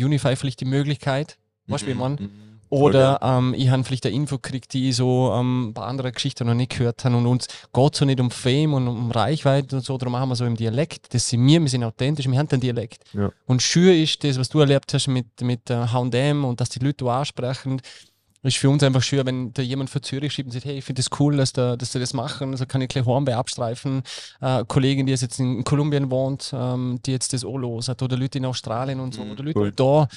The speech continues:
Speaker 1: Und das ist einfach schön, was, was sich da so, so bewegt. Und wenn wir es nie angefangen, wenn wir es nicht probiert hätten,
Speaker 2: Mhm.
Speaker 1: wären wir nicht weitergekommen. Wenn wir es nicht, also, wenn du die erste Folge auch schon los hast, äh, zu jetzt sind es Welten dazwischen, aber weil wir Erfahrungen gesammelt
Speaker 2: Schon
Speaker 1: haben,
Speaker 2: klar, schon
Speaker 1: weil wir
Speaker 2: normal.
Speaker 1: reflektiert sind und so. Und drum,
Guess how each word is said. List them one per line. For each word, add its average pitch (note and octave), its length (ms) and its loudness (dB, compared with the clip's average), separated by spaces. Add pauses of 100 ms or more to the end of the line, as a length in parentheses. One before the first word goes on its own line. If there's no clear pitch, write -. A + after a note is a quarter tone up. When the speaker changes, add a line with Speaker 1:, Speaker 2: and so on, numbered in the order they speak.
(320)
Speaker 1:
Und A#2+ 120 0
das C#3 100 4
ist - 140 0
einfach D#3 240 2
schön, D3+ 320 2
was, - 380 -2
was B2+ 140 -2
sich - 160 -4
da C3 120 2
so, B2+ 240 0
so B2 140 -4
bewegt. B2 300 -2
Und C3 80 2
wenn C3+ 80 2
wir C3+ 60 0
es A#2+ 60 -6
nie C#3 120 -2
angefangen, C#3+ 320 -4
wenn C3 80 0
wir - 20 2
es B2 80 0
nicht C#3 140 -2
probiert C3 400 0
hätten, D#3 340 0 (340)
Speaker 2:
Mhm. A2 320 -4
Speaker 1:
wären C#3+ 140 8
wir D3 60 6
nicht C#3 180 2
weitergekommen. A#2+ 600 -2
Wenn B2+ 100 0
wir B2+ 60 0
es A#2 80 -4
nicht, B2+ 120 0 (320)
also, C3 200 2 (240)
wenn B2+ 120 4
du C#3 60 4
die C3+ 180 2
erste D#3+ 260 4
Folge D3+ 340 6
auch D#3 140 4
schon D3+ 200 -2
los D3+ 380 0
hast, D#3 260 4
äh, A#2 220 -4
zu - 160 -4
jetzt B2 320 -6
sind C3 120 -6
es A2 200 -2
Welten D#3 280 2
dazwischen, C#3+ 400 -2
aber B2+ 80 -4
weil B2+ 120 0
wir B2+ 100 -2
Erfahrungen C#3 540 -2
gesammelt C3 360 -2
Speaker 2:
Schon C3 120 -2
Speaker 1:
haben, C3 140 -2
Speaker 2:
klar, G2 340 -2
schon - 140 -2
Speaker 1:
weil A#2+ 40 4
wir B2+ 120 4
Speaker 2:
normal. C3 100 2
Speaker 1:
reflektiert C3 560 0
sind C3+ 160 -2
und B2 120 -2
so. B2 220 -2
Und B2 240 -4
drum, B2+ 400 2